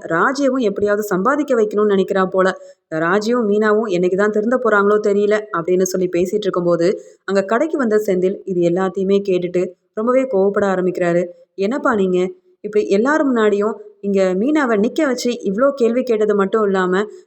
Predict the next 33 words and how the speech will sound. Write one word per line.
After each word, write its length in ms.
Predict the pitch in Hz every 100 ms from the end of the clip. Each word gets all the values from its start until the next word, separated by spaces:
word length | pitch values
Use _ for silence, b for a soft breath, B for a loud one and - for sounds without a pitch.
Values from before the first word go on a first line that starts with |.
| _
மீனா 260 | 202 277 311 285
வந்ததுக்கு 360 | 214 240 262
அப்புறமா 360 | 220 226 233 226
தான் 260 | 214 233 -
வீட்ல 300 | 214 262 247
பிரச்சனைக்கு 520 | 247 196 196 311 311
மேல 220 | 233 226
பிரச்சனை 460 | 226 196 196 226 214
வருதுன்னு 360 | 196 196 202 202
மீனாவோட 500 | 294 320 320 254 214
மனசு 360 | 196 226 226
வேதனைப்படுற 580 | 214 208 302 330 277 233
மாதிரி 300 | 208 202 208
பேசிட்டீங்களேப்பா. 680 | 202 208 202 190 180 175 180 190 B B _
நீங்க 540 | 196 269 254 220 240
சரவணன் 380 | 190 185 254 285
அண்ணனுக்கு 440 | 240 220 208 196 226 - -
ஊரெல்லாம் 500 | 180 226 226 240 269
தேடி 460 | 233 226 220 247 -
இங்க 180 | 196 190 190
தங்கமயில 420 | 220 262 240 208
நீயே 180 | 196 247
கல்யாணம் 360 | 220 220 226
பண்ணி 160 | 220 202
வச்சீங்க. 380 | 190 190 190 185 b b b
ஆனா 240 | 185 185
மீனா 400 | 180 214 262 247 254 _
நான் 220 | - 180 180
காதலிச்சு 540 | 190 233 247 220 233
வீட்டுக்கு 300 | 214 202 220
கூட்டிட்டு 260 | 208 196 202
வந்த 180 | 190 185
பொண்ணு. 360 | 185 180 180